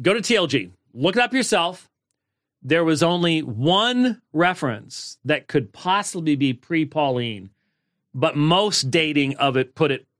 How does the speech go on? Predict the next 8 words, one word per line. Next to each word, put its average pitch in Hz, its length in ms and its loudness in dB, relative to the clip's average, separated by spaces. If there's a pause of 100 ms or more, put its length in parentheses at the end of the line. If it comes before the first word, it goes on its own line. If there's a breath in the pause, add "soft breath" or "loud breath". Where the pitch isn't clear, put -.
post-Pauline. 120 680 -4 (1000)
So 175 180 0
did 147 180 -2
Paul 208 240 2
make 175 240 0
up 208 140 0
the 262 80 0
term? 269 340 -2